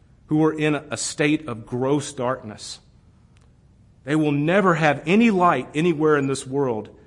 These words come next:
except from you and from me and the gospel we believe and teach. They are watching us. Do they see something different about us?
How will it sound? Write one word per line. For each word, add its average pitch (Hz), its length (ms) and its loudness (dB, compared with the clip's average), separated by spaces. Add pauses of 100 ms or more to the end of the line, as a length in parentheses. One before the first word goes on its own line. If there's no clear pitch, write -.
except 185 420 0
from 156 200 -2
you 185 500 -2
and 147 140 -4
from 135 260 -2
me 170 460 2 (420)
and 139 160 -2
the 131 60 -4
gospel 160 580 4
we 147 160 -2
believe 139 520 -4
and 113 120 -8
teach. - 540 -12 (1200)
They 147 160 2
are 165 120 6
watching 151 580 2
us. - 380 -16 (1000)
Do 135 100 -4
they 165 180 4
see 185 280 0
something 185 500 0
different 135 400 -2
about 151 340 2
us? 165 460 -4